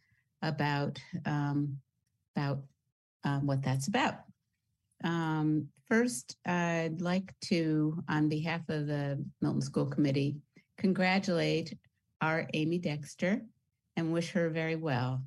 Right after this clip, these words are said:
in her new role as the Director of Finance for the town of Milton.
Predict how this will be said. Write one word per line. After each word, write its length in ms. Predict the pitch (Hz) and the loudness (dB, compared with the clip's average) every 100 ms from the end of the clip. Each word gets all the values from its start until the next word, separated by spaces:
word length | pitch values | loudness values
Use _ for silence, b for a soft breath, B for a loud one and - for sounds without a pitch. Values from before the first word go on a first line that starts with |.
| - - | -8 -2
in 160 | 156 | 0
her 240 | 156 151 151 | 2 2 4
new 320 | 147 151 156 | 4 2 0
role 500 | 147 135 131 127 123 | 2 2 2 2 0
as 340 | 143 139 135 139 | -2 -2 -2 -2
the 80 | |
Director 380 | 135 135 139 147 | -2 -2 -2 -4
of 100 | 147 | -4
Finance 580 | 143 143 135 131 135 135 - | -2 0 0 0 -2 -6 -6
for 80 | |
the 100 | 139 | -4
town 300 | 135 143 139 | -2 0 0
of 80 | 135 | 2
Milton. 640 | 131 123 120 120 - - | 2 0 -2 -2 -2 -4